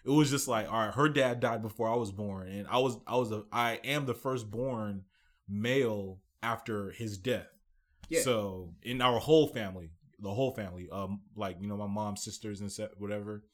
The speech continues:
Speaker 2: Yeah.
Speaker 1: So it was like, I'm re-, his reincarnation, Babatunde. I'm the return of the father. So, uh, so yeah, man, names, names have a lot of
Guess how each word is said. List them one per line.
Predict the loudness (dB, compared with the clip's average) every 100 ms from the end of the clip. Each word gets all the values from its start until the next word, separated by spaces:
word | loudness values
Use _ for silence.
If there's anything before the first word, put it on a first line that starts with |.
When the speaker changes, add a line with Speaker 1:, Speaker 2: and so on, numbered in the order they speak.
| _ _ _ _
Speaker 2:
Yeah. | -4 -4 -8 _ -20 -8
Speaker 1:
So | 0 4 4 4 -2 -8 _ _ _ _ _ _ _
it | 2
was | 4 4
like, | 4 2 2 -10 _
I'm | -4 -2
re-, | -2 0
his | -2 2
reincarnation, | 2 2 0 0 -2 -2 -8 -10 -6
Babatunde. | -2 0 0 -2 0 -2
I'm | -2 -2
the | -2
return | -2 -4 -4 -4 0
of | 0 -2 -8 _ -10
the | -8
father. | -2 0 0 -2 -10
So, | -8 -4 -4
uh, | -4 -6 -8 -12 -18 _ _ _ _
so | -4 0
yeah, | 2 0
man, | -2 -2
names, | -2 -2 -2 -4 -6
names | -8 -6 -6
have | -6 -6
a |
lot | -4 -4 -4
of | -6